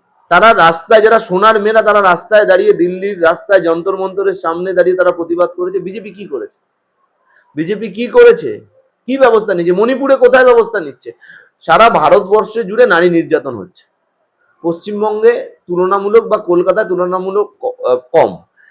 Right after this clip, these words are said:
আমি তুলনায় যাচ্ছি না, খারাপ ঘটনা, নিন্দনীয় ঘটনা একটাও কেন ঘটবে সমাজে? কিন্তু আমরা যেই সমাজ ব্যবস্থার মধ্যে থাকি, সেখানে খারাপ ঘটনা হয়,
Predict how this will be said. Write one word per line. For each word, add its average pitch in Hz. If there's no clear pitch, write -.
আমি 220
তুলনায় 220
যাচ্ছি 202
না, 220
খারাপ 202
ঘটনা, 220
নিন্দনীয় 208
ঘটনা 220
একটাও 233
কেন 208
ঘটবে 104
সমাজে? 104
কিন্তু 165
আমরা 190
যেই 214
সমাজ 175
ব্যবস্থার 190
মধ্যে 185
থাকি, 143
সেখানে 170
খারাপ 165
ঘটনা 170
হয়, 143